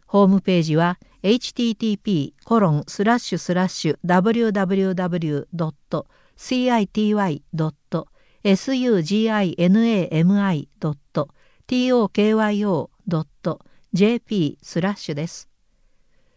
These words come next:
受付窓口は、区役所東棟三階の保健福祉部管理課、地域福祉係、杉並福祉事務所、荻窪は荻窪五の十五の十三。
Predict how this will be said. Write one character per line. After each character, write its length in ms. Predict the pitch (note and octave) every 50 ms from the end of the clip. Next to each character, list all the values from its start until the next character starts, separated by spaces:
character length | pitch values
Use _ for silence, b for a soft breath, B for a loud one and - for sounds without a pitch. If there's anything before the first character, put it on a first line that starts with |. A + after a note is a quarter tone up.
| _ _ _ _ _ _ _ _ _ _ _ _ _
受 260 | A3 G#3 G#3 - D4+ C#4+
付 260 | - - - C4+ B3+
窓 280 | B3+ A#3+ A3 A3+ A3+
口 260 | F3+ D3+ C#3 - - B2+
は、 200 | C3 C#3 D3+ b b b b b b b
区 120 | _ - A3+
役 220 | B3+ C#4 C#4 -
所 180 | - - D#3+ -
東 400 | E3 - E3 F3+ G#3 A3 - -
棟 200 | - G#3 G3+ G3
三 280 | - - F#3+ F3+ F3+ F3+
階 180 | F3 E3+ E3
の 200 | D#3+ D#3+ D3+ - -
保 240 | - - F#3+ F3+ -
健 260 | - C4+ C4+ C4+ B3
福 220 | - - - B3
祉 220 | A3+ - - A3 F3+
部 180 | D3+ C3 -
管 280 | - - D#3+ E3+ F3+ F#3
理 160 | F3+ E3+ E3
課、 280 | - - D#3 D3 - b b b b b
地 220 | - - G3+ A#3+ C4
域 200 | B3+ - C4 B3
福 220 | - - - A#3
祉 180 | A3 - G#3+ F#3+
係、 460 | F#3 F3+ - - C3+ A#2+ A2 - - _ _ _ _ _ _ _ _ _ _ _ _ _ _ _ _ _ _ _ _ _
杉 380 | - - - F3+ G3+ B3+ D4 C#4
並 260 | C#4 C4+ C4 C4 A#3+
福 200 | - - - A#3+
祉 180 | A3 - A#3 G3+
事 20 | F#3 G3+
務 160 | F#3+ G3 F#3+
所、 280 | - - - - - _ _ _ _ - _ _ _ _ _ _ _ _ _ _ _ _ _
荻 280 | - D#3 F3 A3 A3+
窪 300 | - - A3 F#3 G3 F#3
は 160 | F#3 F3+ E3 -
荻 260 | - D#3 E3 G#3 A#3
窪 280 | - - A#3+ G#3 G#3 F#3
五 120 | F#3 A#3+
の 140 | A3+ G3 D#3+
十 260 | C#3+ G3 A3 G#3 F3
五 140 | D#3 F3+ F#3
の 160 | F3 D3+ C#3
十 240 | B2+ D#3 F#3+ E3+ C#3+
三。 340 | C3+ - E3 C3+ C#3 - -